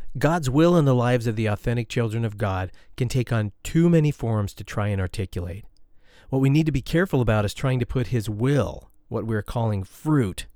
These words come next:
in a box, a fruit box. <laughs> God makes everything good from his perspective out of circumstances that mere mortals may consider to be tragic, sad,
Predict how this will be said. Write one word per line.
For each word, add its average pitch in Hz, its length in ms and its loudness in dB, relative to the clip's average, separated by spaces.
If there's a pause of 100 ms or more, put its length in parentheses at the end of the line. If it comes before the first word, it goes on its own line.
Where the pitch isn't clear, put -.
(420)
in 107 100 -2
a 95 60 -2
box, 87 640 -6 (400)
a - 80 -16
fruit - 360 -6
box. 82 420 -12 (200)
<laughs> - 880 -10
God 175 280 -2
makes 160 340 0 (160)
everything 127 800 -2 (120)
good 98 540 0
from 107 220 -2
his 113 260 0
perspective 107 720 -4 (340)
out 123 160 0
of 139 80 -2
circumstances 117 920 -2
that 117 160 -4
mere 127 220 0
mortals 117 640 0
may 120 240 -2
consider 110 500 -2
to 101 80 -6
be 101 140 -4
tragic, 120 640 -4
sad, 101 580 -4